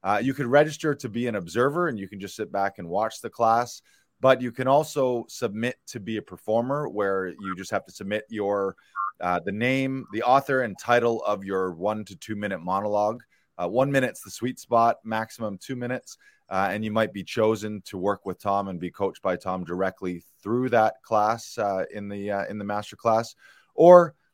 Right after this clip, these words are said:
if, uh, you're not so excited to jump into the pool right away, then you can just watch it as, as an observer and take lots of notes. Um, there'll be a question period at the end, so you can bring acting questions or career questions to Tom.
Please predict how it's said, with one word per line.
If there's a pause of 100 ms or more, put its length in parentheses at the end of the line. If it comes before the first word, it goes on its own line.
(160)
if,
uh,
you're
not
so
excited
to
jump
into
the
pool
right
away,
then
you
can
just
watch
it
as, (120)
as
an
observer
and
take
lots
of
notes. (420)
Um,
there'll
be
a
question
period
at
the
end,
so
you
can
bring (460)
acting
questions
or
career
questions
to
Tom.